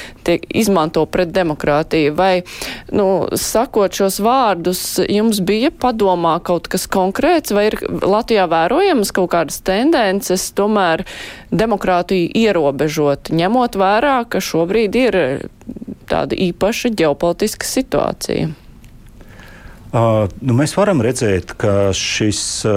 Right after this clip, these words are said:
Speaker 2: jautājums par kanālu slēgšanu ir, ā, tāds, kas, ā, attiecas uz vārda brīvības ierobežojumu.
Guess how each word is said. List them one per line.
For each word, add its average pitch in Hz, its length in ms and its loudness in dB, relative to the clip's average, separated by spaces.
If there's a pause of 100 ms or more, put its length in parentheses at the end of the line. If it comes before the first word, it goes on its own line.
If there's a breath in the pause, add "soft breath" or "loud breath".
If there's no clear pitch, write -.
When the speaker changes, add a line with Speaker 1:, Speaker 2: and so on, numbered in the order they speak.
(120)
Speaker 2:
jautājums 98 880 0
par 101 500 0
kanālu 123 500 0
slēgšanu 143 680 0 (600 loud breath)
ir, 127 380 2
ā, 120 220 2 (140)
tāds, 107 440 0
kas, - 300 -2
ā, 101 260 2
attiecas 117 840 -2
uz 107 440 0 (180)
vārda 107 380 2
brīvības 104 500 0
ierobežojumu. 95 720 0